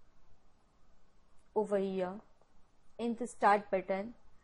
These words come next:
there are Microsoft Office are there, and you can search Microsoft Excel from over here.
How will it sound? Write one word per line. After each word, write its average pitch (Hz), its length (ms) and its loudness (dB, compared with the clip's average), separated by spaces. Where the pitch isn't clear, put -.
there 208 240 4
are 208 180 6
Microsoft 226 840 -2
Office - 400 0
are 180 240 4
there, 180 240 -2
and 208 360 6
you 220 140 2
can 214 260 2
search 240 360 0
Microsoft 214 720 0
Excel 214 460 2
from 202 300 0
over - 220 -6
here. - 360 -6